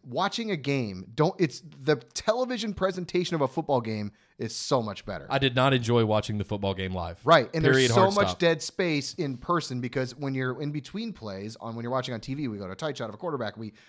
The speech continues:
Speaker 1: we hear an analysis of the play. You get none of that. It's, it's play,
Speaker 2: It's the guy in the
Speaker 1: it's
Speaker 2: red
Speaker 1: play,
Speaker 2: hat.
Speaker 1: whistle. Some guy over the announcer be like, "That was, uh, Todd Gurley for three yards."
Speaker 2: Right.
Speaker 1: And then you got, like, twenty seconds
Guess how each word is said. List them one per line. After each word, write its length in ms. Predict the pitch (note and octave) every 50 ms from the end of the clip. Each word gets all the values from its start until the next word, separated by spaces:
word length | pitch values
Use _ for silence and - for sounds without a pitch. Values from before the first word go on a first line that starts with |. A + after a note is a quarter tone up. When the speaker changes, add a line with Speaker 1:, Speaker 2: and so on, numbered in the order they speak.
| _ _
Speaker 1:
we 80 | B2+ A#2
hear 160 | C3+ C3 B2+
an 160 | B2+ B2 C3
analysis 480 | B2+ C3 C3+ C#3 C#3 C3 - B2+ B2 -
of 60 | A#2+
the 60 | A2+ A2
play. 280 | C3+ C#3+ B2+ G2+ E2+ -
You 100 | - A#2+
get 240 | B2+ C#3+ C#3 C#3 - - _ _
none 300 | - G2 A#2 D#3+ A#3+ D4
of 80 | A3 D#3+
that. 200 | C#3 G2 D#2+ - -
It's, 280 | E3+ E3 C3 - - -
it's 280 | F3 D#3 C3 - - - - _ _ _ _
play, 260 | - - F3 F3 E3+ F3
Speaker 2:
It's 60 | E3+
the 80 | D#3+
guy 240 | D3+ D#3 D#3 D#3+ E3+
in 100 | E3+ E3
the 60 | D#3
Speaker 1:
it's 80 | D3 C#3
Speaker 2:
red 80 | D3 -
Speaker 1:
play, 140 | F#3 F3+ F3
Speaker 2:
hat. 220 | E3+ - - - _ -
Speaker 1:
whistle. 600 | C#3+ D#3+ F3 E3+ F3+ F#3 F3+ F3 E3+ E3+ D3+ C#3+
Some 220 | - F3+ F3 E3+ D#3
guy 140 | D#3+ D#3+
over 140 | D#3 D#3+ D#3
the 80 | D3+ D3+
announcer 260 | D3+ D3+ D3+ D3 D3+
be 40 | C#3+
like, 200 | C#3+ C3 - -
"That 280 | B2+ A2+ A2 G#2+ G#2+ G#2
was, 380 | A2 A2 G#2 G#2+ G#2+ G2+ - - G#2+
uh, 320 | G#2+ G#2 G2+ G2+ G2+ E2 - -
Todd 280 | - B2 A2 G#2 G2+
Gurley 340 | A2 C3 C3+ G#2+ G2 G2+ G#2
for 340 | - - F#2+ F#2 F#2 F2+ F2
three 280 | - - G#2+ G#2+ G#2+
yards." 460 | G2+ G2+ G2 E2+ D2 C#2+ D2+ D2 - - - - _ _ _ _ _ _ _ _ _ _ _
Speaker 2:
Right. 300 | - C3+ A#2+ G#2+ G2+ - _ _ -
Speaker 1:
And 80 | C3+ C3
then 100 | C#3 C3+
you 80 | C3+ B2+
got, 140 | C#3 C3
like, 140 | B2 B2+ B2+
twenty 240 | - C#3+ C#3+ C#3 B2+
seconds 420 | - C#3 C3 - C3+ A#2+ - -